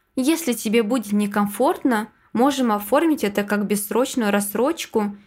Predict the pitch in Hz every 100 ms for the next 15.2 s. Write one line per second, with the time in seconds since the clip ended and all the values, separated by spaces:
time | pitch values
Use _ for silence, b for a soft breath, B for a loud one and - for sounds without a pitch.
0 | B B _ 220 233 233 269 240 196 190
1 | 202 _ 214 285 - - - 226 - 214
2 | 202 196 - _ 285 311 285 - 247 233
3 | 233 240 254 - 320 285 196 - - _
4 | _ _ _ _ _ _ _ _ _ 262
5 | 247 202 302 320 269 214 208 247 277 214
6 | 220 214 262 330 311 - 214 202 196 202
7 | - _ _ _ - 214 208 277 214 214
8 | _ _ _ - 220 233 202 262 285 233
9 | 208 - 233 233 - 208 202 220 294 330
10 | - _ _ _ - 247 247 240 - 226
11 | 208 262 285 - 214 220 220 226 269 311
12 | 262 - - 196 208 196 202 - _ _
13 | _ _ _ _ _ - 254 277 254 240
14 | 233 - 277 220 202 - 240 311 330 240
15 | 220